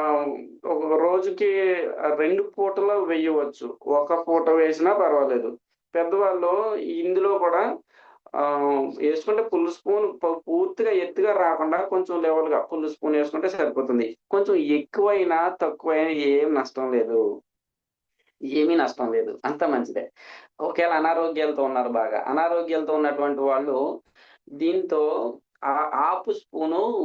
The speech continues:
ఉదయము, హాఫ్ స్పూను సాయంత్రం, హాఫ్ స్పూను వేసుకోండి, రెండు పూట్ల బ్యాలెన్స్ అవుతుంది అనమాట. ఆ విధంగా వేసుకుని దీన్ని తీసుకోవచ్చు. కొంతమంది శరీర తత్వము హీట్ ఉంటుంది, ఆ హీట్ ఉన్నటువంటి వాళ్ళకి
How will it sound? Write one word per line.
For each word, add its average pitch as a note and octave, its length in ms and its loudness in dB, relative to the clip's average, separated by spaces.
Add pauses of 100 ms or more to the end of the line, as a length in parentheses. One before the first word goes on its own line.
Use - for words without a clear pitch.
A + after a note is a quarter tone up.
(160)
ఉదయము, F#3+ 840 0
హాఫ్ D3 340 -2
స్పూను E3+ 360 -4
సాయంత్రం, E3 520 2
హాఫ్ C3+ 220 0
స్పూను C#3 400 0
వేసుకోండి, A#2+ 640 -2 (680)
రెండు G#3 260 2
పూట్ల F#3 340 2
బ్యాలెన్స్ D3 520 2
అవుతుంది B2 320 -2
అనమాట. G#2+ 420 -4
ఆ D3+ 60 4
విధంగా D3+ 460 4
వేసుకుని D#3 680 0 (140)
దీన్ని C#3 280 4
తీసుకోవచ్చు. B2 920 -2
కొంతమంది F3+ 540 2
శరీర F#3+ 440 0
తత్వము F#3 640 -2
హీట్ G#3+ 340 -2
ఉంటుంది, C#3+ 440 -2 (400)
ఆ C#3 40 0
హీట్ G#3 520 0
ఉన్నటువంటి E3 600 2
వాళ్ళకి C3+ 800 -2